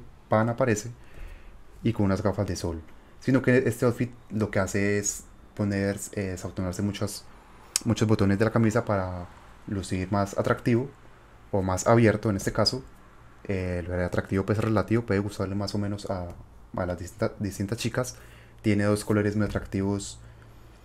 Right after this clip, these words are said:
como son es-, los cafés muy oscuros y el negro. Y además el pantalón le da ese toque de,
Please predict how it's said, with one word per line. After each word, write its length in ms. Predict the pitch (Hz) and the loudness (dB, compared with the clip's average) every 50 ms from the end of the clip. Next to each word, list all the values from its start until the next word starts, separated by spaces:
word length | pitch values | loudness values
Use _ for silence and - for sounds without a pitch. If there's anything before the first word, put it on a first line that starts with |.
| - - - | -14 -8 -4
como 240 | 104 101 101 95 90 | -2 0 0 0 -2
son 220 | - 98 95 95 | -4 -4 -2 -2
es-, 200 | 98 98 - - 110 | -4 -6 -6 -4 -2
los 240 | 104 98 98 - | -2 -2 -2 -4
cafés 360 | - 92 90 95 90 - - - | -4 -6 -4 -4 -6 -6 -4 -2
muy 160 | 110 107 104 | 0 0 0
oscuros 400 | 101 101 - 107 104 107 104 - - | 0 -2 -2 -2 -2 -2 -2 0 0
y 60 | 120 | 2
el 80 | 123 | 2
negro. 320 | 131 120 107 110 120 139 - - - - - - - - - - - - - - - - - - - - - - | 4 4 2 2 0 -4 -6 -12 -20 -20 -20 -20 -20 -20 -20 -20 -20 -20 -20 -20 -20 -20 -20 -20 -20 -20 -8 0
Y 100 | 139 131 | 6 8
además 520 | 127 131 123 110 104 107 107 - - - - - - - - - - | 8 8 8 8 6 6 4 2 0 -4 -12 -20 -20 -20 -10 -4 0
el 340 | 113 104 101 95 92 90 90 | 2 2 4 2 2 0 0
pantalón 420 | - 98 92 - 92 92 101 107 | 0 0 0 2 2 2 4 4
le 80 | 107 95 | 4 4
da 80 | 90 | 2
ese 120 | 87 - 85 | 2 -2 -2
toque 300 | - 92 - - 101 95 | -2 -2 -2 -2 -2 -2
de, 400 | 92 90 87 85 82 82 82 | 0 -2 -2 -4 -4 -6 -8